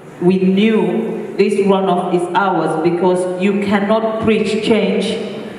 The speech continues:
and then when change is just about to get here and then you decide to change the game in the middle of the game and say, "No, we don't want change." And you have seven days to do that. Unfortunately, it just didn't work. Now, the A P C that didn't want change,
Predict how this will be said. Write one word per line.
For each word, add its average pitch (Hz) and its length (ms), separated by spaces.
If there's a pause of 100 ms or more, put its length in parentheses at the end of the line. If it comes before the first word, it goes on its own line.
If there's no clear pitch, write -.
(160)
and 196 240
then 196 880
when 220 280
change 220 280
is 185 180
just 214 180
about 185 560
to 175 140
get 196 320
here 190 220
and 175 160
then 185 180
you 180 80
decide 180 460
to 175 160
change 196 280
the 180 80
game 190 220
in 190 140
the 175 80
middle 190 340
of 175 140
the 170 60
game 175 300
and 170 140
say, 180 160
"No, 175 140
we 165 180
don't 175 240
want 175 200 (140)
change." 156 380 (460)
And 190 140
you 208 100
have 214 300
seven 226 380
days 196 320
to 185 80
do 190 240
that. - 720
Unfortunately, 196 800
it 170 60
just 202 180
didn't 170 400
work. - 920
Now, 190 200
the 185 100
A 226 200
P 233 80
C 208 160
that 180 220
didn't 190 300
want 180 260
change, 180 380